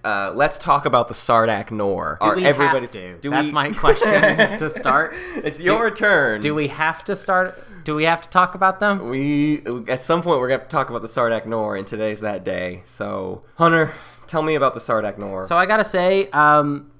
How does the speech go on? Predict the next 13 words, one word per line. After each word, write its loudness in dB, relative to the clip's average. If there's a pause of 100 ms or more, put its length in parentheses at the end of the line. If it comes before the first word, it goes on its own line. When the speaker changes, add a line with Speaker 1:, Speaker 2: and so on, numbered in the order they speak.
(120)
Speaker 2:
uh, 4 (300)
that -2 (220)
they 2
have -2
a 0
population 0
of -4
twenty-eight -4
point -6
seven -6
one -6
billion. -6 (320)
Um, 2